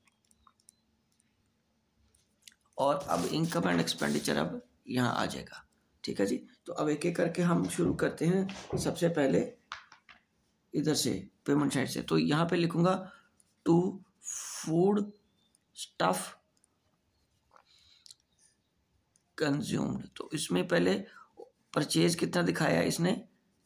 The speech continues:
हाँ जी, परचेज देखिए कितना है, परचेज है छः हज़ार का, ठीक है जी। उसमें हम ऐड करेंगे, ऐड ओपनिंग। ओपनिंग अभी हमने जो बैलेंस शीट में लिखा है वो कितना है? फूड स्टफ बाईस सौ,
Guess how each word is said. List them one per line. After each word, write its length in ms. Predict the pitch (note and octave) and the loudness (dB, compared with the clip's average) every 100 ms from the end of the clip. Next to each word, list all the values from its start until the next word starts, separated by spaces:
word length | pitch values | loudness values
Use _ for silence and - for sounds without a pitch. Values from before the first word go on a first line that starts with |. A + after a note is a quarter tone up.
| - | -6
हाँ 120 | B2+ | -2
जी, 140 | F3 G#3+ - _ _ - | 0 -2 -6 _ _ -4
परचेज 420 | E3 E3 E3+ F3 | -4 2 2 2
देखिए 260 | E3+ E3+ D#3+ | 0 0 -2
कितना 360 | D3 - - | -2 -4 -6
है, 160 | A#2+ - - _ _ - | -8 -10 -16 _ _ -4
परचेज 460 | - - E3+ F3+ F#3+ | -2 0 2 2 0
है 80 | |
छः 240 | F#3+ E3 D#3+ | 0 2 4
हज़ार 280 | E3 G3 G3+ | 4 2 2
का, 180 | G#3+ G#3+ G#3+ - - - - - | 2 0 -2 -16 -20 -20 -20 -10
ठीक 180 | - - | -4 0
है 80 | F#3+ | 0
जी। 180 | G#3 G#3 - _ - - | 0 -4 -16 _ -14 -4
उसमें 280 | D3 F3 F#3+ | -2 4 4
हम 200 | F#3+ - | 4 2
ऐड 240 | C#3+ D3 D#3+ | 2 2 4
करेंगे, 300 | D#3+ E3+ F#3+ F#3+ | 2 4 2 0
ऐड 300 | - D3+ E3 E3 | 0 0 0 -2
ओपनिंग। 460 | D#3 - E3 E3 | -2 0 0 0
ओपनिंग 320 | E3+ E3+ F3 G3 | 0 0 2 2
अभी 160 | E3+ | 4
हमने 220 | F#3 F3 F#3+ | 4 2 0
जो 160 | - E3+ | 0 0
बैलेंस 280 | D#3+ D#3 | 2 2
शीट 180 | D#3+ D#3+ | 0 -2
में 80 | F#3 | -2
लिखा 200 | F3 F3+ | -2 0
है 60 | F#3 | 0
वो 120 | F3+ | 0
कितना 300 | F#3+ F#3 E3+ | -2 -2 0
है? 120 | G3 G#3 - _ _ - - - - _ _ _ _ _ _ _ _ _ _ _ _ _ _ _ - | 2 -2 -8 _ _ -18 -16 -16 -20 _ _ _ _ _ _ _ _ _ _ _ _ _ _ _ -8
फूड 200 | D#3+ E3 | -4 -2
स्टफ 480 | - F3+ F#3+ G3 - _ _ _ _ _ _ _ _ | 0 0 0 -4 -14 _ _ _ _ _ _ _ _
बाईस 300 | C3 B2+ G#2 | 0 2 2
सौ, 80 | E2 | -2